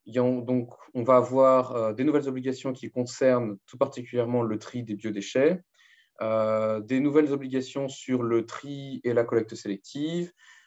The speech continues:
euh, des, des de-, donc des, des exigences, euh, d'ex-, d'exemplarité des pouvoirs publics,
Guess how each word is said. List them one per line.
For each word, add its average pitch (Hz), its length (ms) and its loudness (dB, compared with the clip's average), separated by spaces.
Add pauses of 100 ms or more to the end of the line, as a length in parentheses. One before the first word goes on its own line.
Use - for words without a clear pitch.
(160)
euh, 110 600 2
des, 123 720 2
des 123 160 -4
de-, 131 320 -6
donc 127 280 -4 (140)
des, 127 320 -2
des 123 180 -4
exigences, 139 720 -2
euh, 113 500 0 (140)
d'ex-, 127 320 -8
d'exemplarité 127 760 -2
des 123 100 -2
pouvoirs 117 240 -4
publics, 123 500 -10